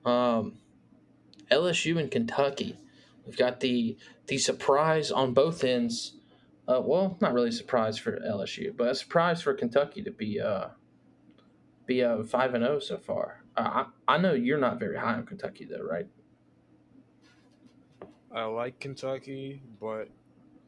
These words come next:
Speaker 2: let's be honest, they're gonna lose to Georgia. They're playing for second place in their conference right now, pretty much.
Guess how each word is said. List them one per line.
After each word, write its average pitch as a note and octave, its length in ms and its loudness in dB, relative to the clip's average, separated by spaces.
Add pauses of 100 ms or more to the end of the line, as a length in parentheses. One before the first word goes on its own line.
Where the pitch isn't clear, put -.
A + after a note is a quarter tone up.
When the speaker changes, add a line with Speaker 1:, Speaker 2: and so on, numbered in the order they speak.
Speaker 2:
let's A#2+ 200 -10
be A#2+ 140 -14
honest, B2 400 -6
they're A2 80 -4
gonna A2 240 -6
lose A#2+ 220 -8
to B2 80 -8
Georgia. A2+ 500 -6 (340)
They're A#2+ 140 2
playing C3+ 380 0
for B2+ 160 -2
second C3 500 -4
place B2 460 0
in B2 160 -4
their A2+ 140 -4
conference G#2+ 520 -6
right A2 180 -6
now, G#2+ 320 -10
pretty A2+ 220 -6
much. G#2+ 500 -8